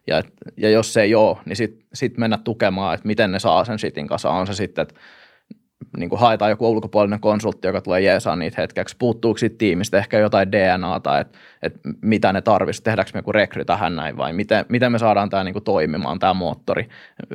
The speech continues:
kullakin eri osa-alueella. Meillä ne osa-alueet on esimerkiksi niinku growth tai markkinointi, miten,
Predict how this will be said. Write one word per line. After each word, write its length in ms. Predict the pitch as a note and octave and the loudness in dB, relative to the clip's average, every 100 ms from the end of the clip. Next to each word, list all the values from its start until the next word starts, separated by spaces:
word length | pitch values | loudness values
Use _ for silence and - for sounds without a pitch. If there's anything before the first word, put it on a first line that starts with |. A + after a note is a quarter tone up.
| - | -2
kullakin 380 | B2+ G#2+ - F2+ | 2 4 4 2
eri 180 | D#2 | 2
osa-alueella. 520 | C#2 - F2 A#1+ - F#2+ | 0 0 0 0 0 2
Meillä 300 | A2+ G#2 G2+ | 4 2 2
ne 100 | G2+ | 0
osa-alueet 440 | G2+ G2+ G2 F#2 | 2 2 0 -2
on 40 | |
esimerkiksi 380 | - F#2+ F2 - | -4 -4 -6 -8
niinku 260 | - F#2 - _ _ - _ _ _ - | -10 -8 -10 _ _ -20 _ _ _ -10
growth 460 | - A2 G2 G#2+ - | 0 4 4 2 -2
tai 180 | G2+ G#2 G#2 | -2 -2 -4
markkinointi, 800 | A2 G#2+ G#2 - G2+ G2 F#2+ G2+ - | -2 0 0 -2 -2 -2 -2 -4 -6
miten, 320 | - F#2 | -8 -8